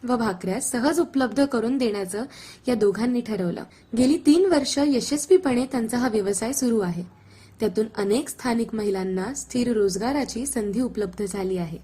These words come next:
आज चपाती घर पुण्यातील विविध भागांमध्ये रोज हजारो चपात्या आणि भाकऱ्या पुरवत आहे. दिवसाला जवळजवळ चार हजार चपात्या इथे तयार केल्या जातात. महिन्याला एक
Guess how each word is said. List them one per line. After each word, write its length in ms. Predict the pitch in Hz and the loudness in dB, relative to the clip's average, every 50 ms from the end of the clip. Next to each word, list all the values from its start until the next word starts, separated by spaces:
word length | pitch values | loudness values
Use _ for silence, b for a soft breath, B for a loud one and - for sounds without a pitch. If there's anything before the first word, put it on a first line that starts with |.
| - B B B B B B B B B B B B | -18 B B B B B B B B B B B B
आज 140 | - 202 208 | -6 -6 -4
चपाती 540 | - - - 208 180 214 226 247 - 302 277 | -4 -6 -6 -4 -2 -2 -2 0 0 -2 -2
घर 220 | 277 226 220 220 | -2 -2 -4 -4
पुण्यातील 500 | 254 - 254 233 220 220 226 - 269 269 | -4 -4 -2 0 0 0 0 0 0 0
विविध 320 | 220 240 226 233 330 339 359 | 0 0 2 4 4 4 4
भागांमध्ये 760 | 330 285 269 240 214 247 254 254 240 226 196 202 208 233 | 4 4 2 0 0 0 -2 -2 -2 -4 -4 -4 -4 -2
रोज 300 | 240 240 220 240 269 269 | 0 2 2 2 0 -2
हजारो 440 | 247 214 220 196 180 208 220 233 277 | -2 -4 -4 -2 -2 -2 -2 -2 -2
चपात्या 460 | 277 285 240 233 - 196 190 180 208 | -2 -4 -6 -6 -4 -4 -4 -4 -4
आणि 140 | 196 190 220 | -4 -4 -6
भाकऱ्या 340 | 220 214 202 180 - 226 254 | -6 -6 -8 -8 -6 -6 -6
पुरवत 340 | 262 269 247 208 196 196 190 185 | -2 0 0 0 0 0 -2 -4
आहे. 200 | 170 160 160 - - - - b b b b b b b b | -6 -6 -8 -10 -14 -18 -20 b b b b b b b b
दिवसाला 460 | 220 240 233 226 - 269 254 269 285 | 0 0 0 0 -2 -2 -2 -2 -2
जवळजवळ 600 | 269 240 240 220 254 285 294 262 285 262 285 320 | -2 -2 -2 0 0 0 0 2 2 2 0 0
चार 320 | 302 - - 240 240 262 | -2 -2 0 0 0 0
हजार 300 | 311 311 302 247 311 - | 0 -2 -2 0 0 0
चपात्या 560 | 349 - - 240 - 226 220 196 185 208 190 196 190 - | 0 -2 -4 -4 -2 -2 -4 -2 -4 -4 -6 -6 -6 -8
इथे 220 | - 220 - 262 269 - | -8 -6 -4 -4 -2 -2
तयार 240 | 262 226 208 214 226 220 | 0 0 0 -2 -2 -2
केल्या 200 | 226 202 196 196 | 0 0 0 0
जातात. 320 | 185 190 175 175 - 147 - - - - B B B B B B B B B B | -2 -4 -6 -8 -10 -14 -16 -18 -20 -20 B B B B B B B B B B
महिन्याला 500 | 214 208 208 202 208 220 220 208 208 220 - - - | 0 2 2 2 2 0 0 -2 -2 -4 -6 -4 0
एक 240 | 240 247 277 277 | 0 0 0 -2